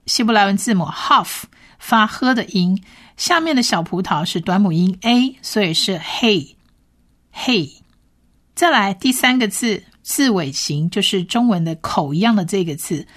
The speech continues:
发鼻音嗯的音，所以整体这个字发起来就是 Lahem，Lahem，为你们，为你们。Hu ilahem lahem，Hu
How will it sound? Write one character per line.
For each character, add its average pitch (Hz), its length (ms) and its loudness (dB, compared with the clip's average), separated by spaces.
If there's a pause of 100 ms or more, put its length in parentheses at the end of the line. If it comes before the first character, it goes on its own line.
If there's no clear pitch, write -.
(160)
发 269 260 0
鼻 214 240 2
音 247 220 2
嗯 233 340 4
的 156 80 -2
音， 165 400 0 (260)
所 - 180 0
以 285 160 4
整 254 320 0
体 - 440 -6
这 277 200 2
个 214 100 2
字 214 140 -2
发 208 240 2
起 208 120 -4
来 139 160 -2
就 - 140 -4
是 170 160 0
Lahem，Lahem， 185 2250 0 (680)
为 262 280 4
你 170 180 4
们， 151 320 -4 (560)
为 254 240 4
你 180 140 4
们。 151 300 -4 (720)
Hu 359 520 4
ilahem 226 600 2
lahem，Hu 262 2000 -2